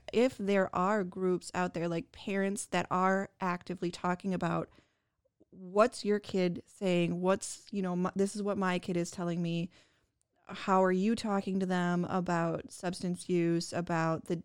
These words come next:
the dangers, the consequences, that kind of stuff? How do you think I should, or I wanna have this conversation, what do you recommend? Um, 'cause I feel like there's a,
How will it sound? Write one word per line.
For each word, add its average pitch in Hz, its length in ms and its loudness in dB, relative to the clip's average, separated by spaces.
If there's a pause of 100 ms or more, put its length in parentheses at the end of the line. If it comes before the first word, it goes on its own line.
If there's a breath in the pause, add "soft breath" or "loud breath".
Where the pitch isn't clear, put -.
(260)
the 180 120 2
dangers, 175 540 0
the 175 80 -6
consequences, 175 840 -4
that 170 180 -2
kind 170 180 -4
of 170 80 -4
stuff? 170 380 -4 (360 soft breath)
How 175 120 0
do 175 80 0
you 185 160 2
think 185 440 -2
I 202 200 0
should, 180 240 -2
or 170 120 0
I 170 140 2
wanna 185 220 0
have 190 180 -4
this 190 120 -8
conversation, 185 680 -2
what 170 100 -2
do 170 60 0
you 170 160 0
recommend? 180 840 0 (540 soft breath)
Um, 175 500 -2
'cause 233 160 2
I 240 80 6
feel 359 240 4
like 427 120 0
there's 226 200 4
a, 202 100 2